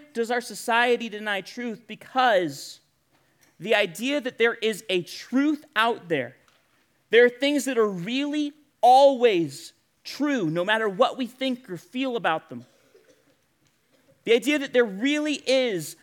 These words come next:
an objective, solid, firm foundation, there really is truth out there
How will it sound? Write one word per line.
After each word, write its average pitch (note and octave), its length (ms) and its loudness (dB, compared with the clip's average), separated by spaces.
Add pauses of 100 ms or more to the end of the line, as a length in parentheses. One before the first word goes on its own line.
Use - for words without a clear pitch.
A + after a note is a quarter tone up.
an G#3+ 140 -2
objective, G3+ 840 -2
solid, C4 840 -2
firm C#4+ 580 2
foundation, A3+ 720 -2 (180)
there A3+ 140 -4
really C#4 440 -2
is B3 380 -4
truth C4 380 -6 (140)
out A3+ 340 -2
there D#3+ 420 -2